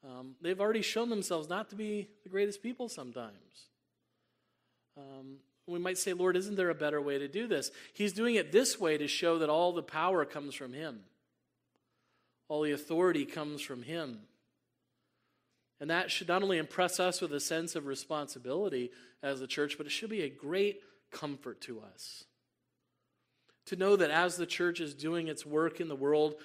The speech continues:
we are on the King's business. We are on the King's business in this world. We go forth with all of his authority, with the backing of all of his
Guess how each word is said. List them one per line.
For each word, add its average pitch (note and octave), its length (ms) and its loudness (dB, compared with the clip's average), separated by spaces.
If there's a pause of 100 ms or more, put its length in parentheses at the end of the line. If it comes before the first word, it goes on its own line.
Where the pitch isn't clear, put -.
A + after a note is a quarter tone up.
(160)
we E3+ 160 4
are F3 140 6
on D#3+ 160 0
the E3+ 80 -2
King's F#3 460 -4
business. D#3+ 800 -4 (1800)
We D#3 140 2
are F#3+ 100 2
on G3+ 140 0
the G3+ 40 0
King's A#3 460 -2
business F3 640 0
in B2+ 140 -10
this A#2+ 260 -10
world. G#2+ 340 -8 (1300)
We D#3 120 2
go F#3+ 240 6
forth G3+ 500 8
with C#3 120 -2
all D#3+ 220 4
of G3 80 0
his F#3 180 2
authority, E3 760 0 (1000)
with D3 180 -2
the D3 80 -4
backing D3 540 4
of B2 100 -6
all D3 220 2
of E3+ 80 0
his D#3+ 380 -2